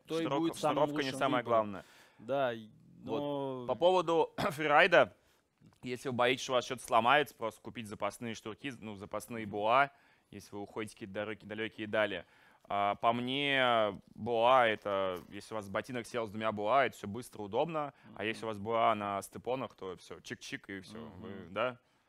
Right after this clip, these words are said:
Speaker 2: Тут есть, нет? Алексей, Алексей, что-то ты раньше любил же боа, камера на него, чик.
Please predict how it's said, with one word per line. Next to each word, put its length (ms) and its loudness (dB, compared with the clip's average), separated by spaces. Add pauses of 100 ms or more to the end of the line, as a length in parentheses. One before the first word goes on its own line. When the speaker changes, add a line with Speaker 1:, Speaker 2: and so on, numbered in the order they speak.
(180)
Speaker 2:
Тут 140 -16
есть, 280 -16
нет? 260 -8 (500)
Алексей, 640 -6
Алексей, 360 -4
что-то 240 -12
ты 120 -6
раньше 260 2
любил 320 -4
же 100 -12
боа, 360 -6 (120)
камера 300 0
на 60 -10
него, 240 -8
чик. 260 -20